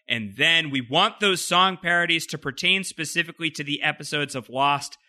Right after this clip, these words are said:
that we are discussing, uh, and have discussed so far. So right now, anything from the pilot to Walkabout, is eligible, uh, in the weeks ahead. Any episode that we're talking about is eligible until we get to that Lindelof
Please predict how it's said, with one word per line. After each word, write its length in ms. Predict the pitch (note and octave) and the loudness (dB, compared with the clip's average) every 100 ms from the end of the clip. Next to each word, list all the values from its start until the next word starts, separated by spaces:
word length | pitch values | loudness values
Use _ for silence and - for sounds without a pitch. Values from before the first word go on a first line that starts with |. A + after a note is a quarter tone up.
| _ - | _ 0
that 180 | D3+ D3+ | 0 2
we 80 | C3+ | 2
are 80 | |
discussing, 880 | A#2+ A#2 - - F3 - F#3+ F#3 F#3+ _ - | 0 -4 -4 0 0 0 0 0 -6 _ -2
uh, 180 | C3+ C3 | 2 2
and 140 | C3+ | 2
have 380 | B2 D#3 E3+ E3 | 0 2 2 0
discussed 640 | D#3 D3 - D#3 D3+ - - | -6 -8 0 0 0 -6 -14
so 300 | - C#3+ B2+ | -6 -4 -4
far. 420 | - F3 G#3 A3 | -2 4 6 6
So 160 | G#3 D3 | 4 0
right 300 | C3+ F3+ F3+ | 2 2 4
now, 300 | D#3+ E3+ E3+ - - _ | 4 4 2 -2 -18 _
anything 460 | F#3+ G#3 A3+ G#3+ G#3 | 0 2 0 -4 -6
from 160 | F#3+ E3 | -6 -8
the 80 | |
pilot 420 | C#3+ D#3+ F#3 F#3+ - | -6 0 0 0 -4
to 80 | |
Walkabout, 720 | C#3+ C3 F#3+ A3 G3+ G#3 G#3+ G#3 - _ | -6 0 2 2 2 2 2 0 -8 _
is 240 | C#3 B2+ - E3 | -2 -2 -2 2
eligible, 840 | G3+ A#3 A3 G#3 A3 A#3 A#3 A3+ _ - | 4 2 0 -4 -2 0 -2 -6 _ 2
uh, 200 | C#3 C#3 | 2 2
in 180 | F3 F3+ | 0 0
the 100 | D3+ | 0
weeks 360 | C#3 G#3 - F3 | 0 -2 0 -2
ahead. 560 | C3 E3+ G#3+ B3 A#3+ _ _ _ - | 0 2 4 4 0 _ _ _ 0
Any 280 | F#3 A3 A3 | 0 2 2
episode 420 | G#3+ G#3+ A3+ A3 | 0 0 0 0
that 100 | F#3 | -2
we're 80 | F#3 | -4
talking 360 | F3 A3 A3 | 2 2 2
about 240 | A3 G#3+ F#3 | 0 0 0
is 160 | D3 E3 | -2 0
eligible 580 | F#3+ A3 F3 G#3+ A3 F3+ | 2 0 0 0 0 0
until 460 | E3 D3+ G3+ G#3 | -2 0 0 0
we 120 | G#3 E3 | -2 -2
get 320 | E3+ F#3 - | 2 2 0
to 80 | E3+ | 0
that 240 | E3 D#3+ | 2 2
Lindelof 720 | D#3 D#3+ D#3 D3 D3 D3 C#3+ | 2 2 2 0 4 4 0